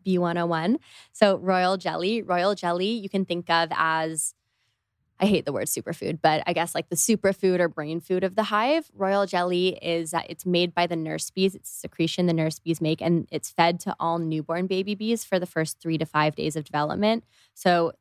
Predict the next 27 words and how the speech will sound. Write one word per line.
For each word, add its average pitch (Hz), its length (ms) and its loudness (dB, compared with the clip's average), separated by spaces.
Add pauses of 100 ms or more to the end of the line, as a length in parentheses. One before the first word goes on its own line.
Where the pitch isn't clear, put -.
think 180 160 -2
of, 180 140 0
like, 151 280 -2 (540)
breast 185 340 0
milk. 151 380 0 (180)
Royal 226 240 4
jelly 180 260 2
is 175 120 -2
basically 170 420 -4
an 165 80 -4
incredibly 165 640 -2
nutritive 151 480 -4
food 151 380 -2
that's - 200 -8
given 156 280 0
to 160 100 -4
newborns 190 640 0
for 180 140 0
the 175 60 -4
first 156 320 -2
three 151 160 -8
to 160 80 -12
five - 240 -6
days. - 360 -8
And 180 140 2
then 170 180 4
after 208 540 2